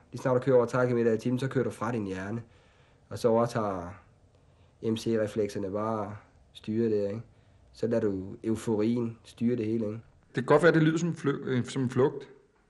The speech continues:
Speaker 2: øh, at køre på motorcykel, men... Øh, hellere lidt fart på, end at, end at sidde stille i et fængsel. Jeg kan godt lide fare. Altså, jeg tror også... Øh,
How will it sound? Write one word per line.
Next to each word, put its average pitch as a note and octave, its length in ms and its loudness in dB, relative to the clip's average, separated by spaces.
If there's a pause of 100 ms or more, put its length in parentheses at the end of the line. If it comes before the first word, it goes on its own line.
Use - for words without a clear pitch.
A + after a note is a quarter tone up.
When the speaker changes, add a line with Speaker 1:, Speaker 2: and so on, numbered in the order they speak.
(1700)
Speaker 2:
øh, G2+ 320 -4
at F#2+ 60 -4
køre A2 140 2
på G#2+ 60 0
motorcykel, A2+ 480 -2
men... G2+ 200 -4
Øh, F#2 200 -4 (2000)
hellere B2+ 260 4
lidt A#2 140 4
fart - 260 -2
på, A#2+ 100 -6
end G2+ 320 -6
at, F#2 100 -6 (1000)
end G#2+ 160 0
at G2 60 0
sidde G2+ 180 0
stille G#2+ 260 0
i B2 40 -2
et B2+ 60 -8
fængsel. - 380 -8 (3000)
Jeg A2+ 120 0
kan C3 60 2
godt B2+ 80 4
lide - 100 -8
fare. C3 380 -2 (100)
Altså, G#2 220 -6
jeg G2+ 180 0
tror C3+ 200 -2
også... B2 260 -2
Øh, G#2 400 0